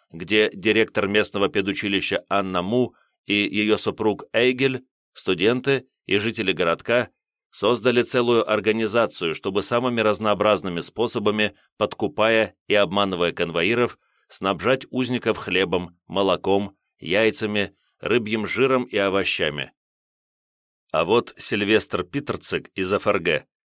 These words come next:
бывший солдат вермахта. Его поставили охранять продовольственный склад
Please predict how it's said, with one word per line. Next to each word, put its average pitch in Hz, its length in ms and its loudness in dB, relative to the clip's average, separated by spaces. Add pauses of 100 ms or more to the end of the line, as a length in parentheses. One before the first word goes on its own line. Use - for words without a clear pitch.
(100)
бывший 123 400 0
солдат 107 400 2
вермахта. 80 560 -2 (540)
Его 104 260 0
поставили 135 500 0
охранять 110 520 0
продовольственный 98 680 0
склад 98 380 0